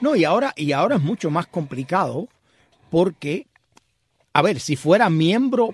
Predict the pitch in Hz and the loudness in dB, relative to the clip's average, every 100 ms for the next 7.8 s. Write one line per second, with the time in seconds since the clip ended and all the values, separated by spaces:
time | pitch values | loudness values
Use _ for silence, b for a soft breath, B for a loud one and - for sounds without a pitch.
0 | - 156 143 131 147 196 135 135 127 120 | -4 -4 -2 0 0 0 0 -2 -4 -4
1 | 127 117 127 117 117 156 202 160 147 131 | -6 -6 -6 -6 -2 0 2 2 0 -4
2 | 143 139 127 131 180 190 - 156 131 - | -6 -4 -2 -2 -4 -6 -2 -2 -2 -2
3 | 131 175 180 170 175 214 139 190 _ b | -2 0 0 0 -2 0 -2 -4 _ b
4 | b b b b b b _ - 139 208 | b b b b b b _ -6 2 4
5 | 214 190 220 196 240 208 175 175 196 156 | 2 2 0 0 -2 0 2 2 2 0
6 | - 135 131 156 139 139 208 202 202 156 | -2 -8 -4 0 2 2 0 0 0 0
7 | 151 135 139 170 123 - 214 277 | -2 -2 -6 -6 -6 0 0 0